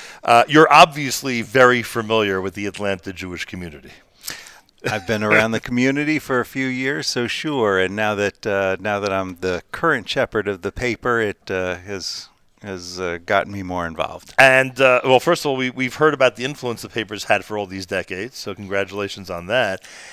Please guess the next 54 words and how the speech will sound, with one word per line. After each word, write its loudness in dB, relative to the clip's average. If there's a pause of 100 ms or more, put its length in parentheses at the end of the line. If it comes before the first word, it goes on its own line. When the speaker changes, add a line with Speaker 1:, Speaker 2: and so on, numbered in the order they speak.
(120)
Speaker 1:
And 6
I'm 4
sure 0
you -4
take -2
great -4
pride 2
in -4
all 0
the -12
different -4
aspects -2
of -12
the -8
community, -8 (440)
publishing 2
and -6
writing 0
about -4
all -4
the -6
different -12
things -8
that -14
are -8
going -6
on -4 (420)
in 0
Atlanta. -2
If 0
I 6
were 4
to 4
ask 2
you -2
for -2
a -2
short 2
overview -2 (300)
of -8
what 4
the -4
Atlanta 0
Jewish -4
community -6
is -2
like, 2 (100)
what -6
would -6
you -6
tell -2
us? -6
Speaker 2:
<laughs> -16 (840)
Uh, 2